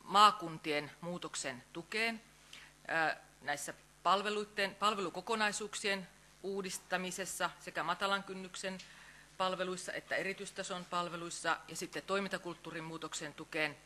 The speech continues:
Ja parhaillaan on menossa valtionavustusten haku maakunnallisille hakukokonaisuuksille neljäs marraskuuta saakka. Ja odotamme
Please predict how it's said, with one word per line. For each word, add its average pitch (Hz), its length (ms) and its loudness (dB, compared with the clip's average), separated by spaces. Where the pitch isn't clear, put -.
Ja 156 140 4
parhaillaan 185 580 8
on 202 100 0
menossa 202 400 0
valtionavustusten 165 960 2
haku 170 420 2
maakunnallisille 165 1000 6
hakukokonaisuuksille 165 1500 0
neljäs 170 380 -2
marraskuuta 156 720 -2
saakka. 165 500 4
Ja 143 160 6
odotamme 190 600 2